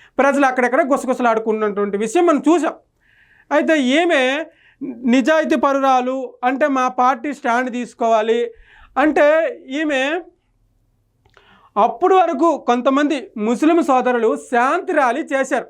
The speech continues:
ఏది, వక్ఫ్ బోర్డు బిల్లుకి వ్యతిరేకంగా. అంటే కొ-, ఒక్కొక్కల ప్రాస్పెరిటీ ఒక్కొక్కలా ఉంటుంది. వాళ్ళు వ్యతిరేకంగా ర్యాలీ చేసుకున్నారు. ఓకే, అది పెట్టండి, అది పక్కన పెట్టండి. అయితే ఆ ర్యాలీలో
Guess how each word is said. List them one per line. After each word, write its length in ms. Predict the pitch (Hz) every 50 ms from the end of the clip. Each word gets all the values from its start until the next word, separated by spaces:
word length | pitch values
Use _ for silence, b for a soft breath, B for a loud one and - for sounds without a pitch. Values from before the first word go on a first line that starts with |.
| - _ _ _ _ _ _ _ _ _ _ _ _ _ _ _ _ - -
ఏది, 240 | 262 277 285 302
వక్ఫ్ 440 | 285 233 208 208 214 220 - - 240 240
బోర్డు 520 | 311 311 311 254 247 320 320 320 277 240 247
బిల్లుకి 340 | 208 202 269 294 320 - 359
వ్యతిరేకంగా. 760 | 294 254 262 277 277 330 330 370 339 247 302 262 226 208 - -
అంటే 340 | 269 294 262 381 370 359 349 B B B B B B B B B B B B B - -
కొ-, 160 | - 285 294 285
ఒక్కొక్కల 680 | 254 226 226 220 294 294 285 285 - 302 302 302 302 294 294 294 285 285 285 285 285 277 269 269 262 254 - - - _ _ -
ప్రాస్పెరిటీ 500 | 269 254 285 285 285 - 285 - - 370
ఒక్కొక్కలా 420 | 349 240 262 247 254 254 262 269
ఉంటుంది. 320 | 254 254 240 220 226 202
వాళ్ళు 420 | 208 220 240 277 302 330 349 349 302
వ్యతిరేకంగా 720 | 302 311 269 226 214 208 233 269 311 320 339 339 302 320 427 466
ర్యాలీ 220 | 381 277 277 294 294
చేసుకున్నారు. 540 | 294 285 262 254 254 - 277 247 240 220
ఓకే, 240 | 226 247 277 285 294
అది 100 | 269 214
పెట్టండి, 440 | 202 254 254 247 254 294 254 214 - -
అది 120 | 226 226 214
పక్కన 300 | 220 240 233 - 262 247
పెట్టండి. 340 | 226 208 - - 160 160 _ b b b b b b b b b b 190
అయితే 680 | 202 233 277 294 294 226 285 262 269 269 269 262 269 - b b b b b b -
ఆ 180 | - 202 226 254
ర్యాలీలో 580 | 247 240 220 208 220 269 294 320 311 262 220